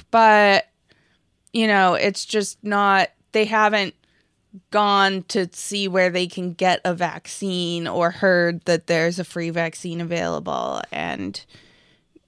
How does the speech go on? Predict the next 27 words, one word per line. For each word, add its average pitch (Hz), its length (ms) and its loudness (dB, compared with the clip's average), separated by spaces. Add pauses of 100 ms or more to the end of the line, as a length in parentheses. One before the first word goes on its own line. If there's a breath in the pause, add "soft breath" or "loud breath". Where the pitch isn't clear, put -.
(340)
they 208 160 6
don't 196 160 2
know 190 160 0
stuff 175 240 -4
like 165 200 -6
that. 175 200 0
I 202 60 2
mean, 233 140 2
obviously 214 440 2
they 196 140 2
know 185 200 2
there's 185 200 0
a 175 40 -10
pandemic 185 600 -2
'cause 175 160 -8
stuff, - 320 -6
like, 170 260 -4
got 175 260 -2
shut - 280 -8
down, 165 500 -6 (220)
but, 170 320 0 (1400)
you 214 100 -2
know, 117 220 -2
and 214 120 0
I 214 120 2
think 247 400 -4
that 180 400 2